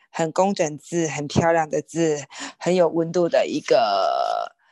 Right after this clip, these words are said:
一个食谱哈。那我也分享，我其实生命中有非常非常多的感动，就像刚刚严普说的，我是一个，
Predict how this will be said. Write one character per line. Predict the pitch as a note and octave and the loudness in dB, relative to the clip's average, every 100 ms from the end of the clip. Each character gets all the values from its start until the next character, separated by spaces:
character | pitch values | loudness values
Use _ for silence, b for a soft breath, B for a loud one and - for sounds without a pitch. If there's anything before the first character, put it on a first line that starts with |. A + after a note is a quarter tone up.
| _ | _
一 | - | -2
个 | E3+ | 0
食 | E3+ - D3+ D#3 | 0 -2 -2 -4
谱 | - - | -6 -10
哈。 | C#3+ A#2 | -8 -10
那 | A#2+ F3 E3+ | -4 -2 -2
我 | C#3+ E3+ | -2 -4
也 | E3 | -4
分 | C#3+ E3 E3+ | -4 -6 -6
享， | F3+ D#3 | -4 -6
我 | A2+ | -6
其 | - F3+ | -4 -2
实 | F3 | -2
生 | G#3 | -2
命 | G#3 F#3+ | -2 -4
中 | F3+ F#3 | -4 -4
有 | E3 | -6
非 | - | -2
常 | E3+ D#3+ | -4 -4
非 | E3 | -8
常 | D3+ | -8
多 | D3+ D#3+ | -8 -8
的 | D#3 | -6
感 | - - | -8 -10
动， | - D#3 | -10 -12
就 | D3+ | -10
像 | E3 E3+ | -12 -8
刚 | D#3+ | -6
刚 | D#3+ | -6
严 | D#3 D3+ | -8 -12
普 | C3+ | -16
说 | C3 D#3 | -8 -4
的， | D3 | -4
我 | D3 | -4
是 | E3 F3 | -6 -4
一 | D#3+ | 0
个， | D#3+ D3+ | 2 2